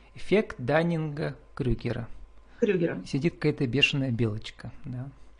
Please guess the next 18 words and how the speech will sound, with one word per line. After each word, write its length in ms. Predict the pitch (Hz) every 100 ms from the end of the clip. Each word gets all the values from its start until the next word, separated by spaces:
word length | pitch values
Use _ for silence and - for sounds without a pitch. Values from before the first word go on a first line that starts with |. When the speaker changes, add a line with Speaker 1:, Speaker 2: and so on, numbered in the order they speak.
| -
Speaker 2:
Мгм. 240 | - 202 180 -
Speaker 1:
Что 200 | - 170
за 180 | 147 135
эффект? 460 | 117 - 131 - - - - - - - - - - - - - -
Speaker 2:
Это 380 | 240 262 262 254
эффект, 380 | 247 277 302 -
когда 540 | 226 214 202 220 214
мы, 580 | 214 214 247 262 240 - 190 185 -
это 360 | 135 190 196 196
эффект, 280 | 269 277 -
когда 300 | 214 196 202
мы 500 | 202 233 233 220 - - - - -
не 260 | 220 240
знаем, 540 | 226 208 214 233 277 285
что 220 | - 214
мы 140 | 220
не 120 | 226
знаем. 480 | 214 196 190 160 165